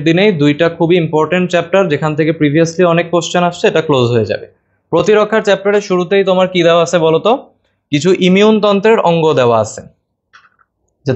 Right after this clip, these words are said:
থাইমাস, অ্যাডিনয়েড অ্যাপেন্ডিক্স, রক্তনালী, অস্থিমজ্জা, প্লীহা, কয়েকটা নাম দেওয়া আছে। অবশ্য নামগুলো একবার রিডিং দিয়ে যাবে যে কোনটা আমাদের হলো যে, আহ,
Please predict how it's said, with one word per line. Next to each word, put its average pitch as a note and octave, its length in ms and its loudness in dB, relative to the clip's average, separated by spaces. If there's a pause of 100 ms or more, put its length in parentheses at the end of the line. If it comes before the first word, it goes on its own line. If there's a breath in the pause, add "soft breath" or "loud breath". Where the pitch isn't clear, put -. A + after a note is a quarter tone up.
থাইমাস, E3 420 0 (520)
অ্যাডিনয়েড D3+ 560 0
অ্যাপেন্ডিক্স, D3+ 580 -2
রক্তনালী, D3+ 520 0
অস্থিমজ্জা, D3 540 0 (380 loud breath)
প্লীহা, D3 260 0 (100)
কয়েকটা D3+ 340 0
নাম C3+ 180 0
দেওয়া A#2+ 180 0
আছে। A#2 120 -4 (180)
অবশ্য G#3+ 240 -4 (120)
নামগুলো D#3+ 380 0
একবার E3 240 2
রিডিং C3+ 160 0 (100)
দিয়ে B2+ 180 2
যাবে B2 160 0 (460 loud breath)
যে B2+ 140 0
কোনটা C#3+ 220 0 (480 loud breath)
আমাদের C3 320 2
হলো C3+ 160 2 (100)
যে, C3 160 2
আহ, A2+ 420 -2